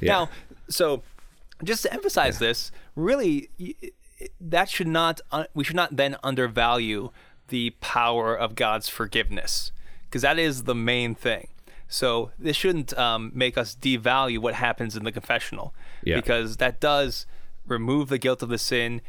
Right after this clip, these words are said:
Speaker 2: You're in communion with God. That's how we achieve our salvation, right? So let's not, um, just because there's still that, you know, woundedness there, um,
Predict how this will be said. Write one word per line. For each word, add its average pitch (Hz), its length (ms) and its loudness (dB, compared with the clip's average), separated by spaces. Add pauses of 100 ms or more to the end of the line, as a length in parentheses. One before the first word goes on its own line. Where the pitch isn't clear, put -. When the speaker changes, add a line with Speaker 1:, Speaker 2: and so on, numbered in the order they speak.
(120)
Speaker 2:
You're 117 140 -2
in 113 40 -2
communion 131 340 0
with 113 200 -2
God. 113 320 2
That's 123 220 2
how 123 160 2
we 117 200 -2
achieve 127 340 -2
our 127 120 4
salvation, 110 580 0
right? 113 240 0
So 127 80 -2
let's 143 240 -2
not, 160 260 0 (360)
um, 113 380 0 (100)
just - 160 -2
because 135 320 2
there's 127 200 2
still 139 180 0
that, 120 260 2
you 131 100 -4
know, 110 200 -2
woundedness 131 500 -2
there, 110 240 2 (440)
um, 110 440 0